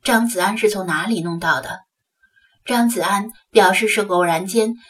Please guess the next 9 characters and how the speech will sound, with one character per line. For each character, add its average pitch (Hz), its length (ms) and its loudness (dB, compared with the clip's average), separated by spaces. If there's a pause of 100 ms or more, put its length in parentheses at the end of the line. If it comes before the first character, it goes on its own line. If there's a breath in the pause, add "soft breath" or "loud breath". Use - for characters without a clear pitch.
(120)
从 208 200 -4
海 131 240 0
边 202 200 -4
捡 175 280 -6
到， 156 240 -2 (1000)
这 214 200 6
是 180 140 -2
真 214 280 2
话， - 300 -6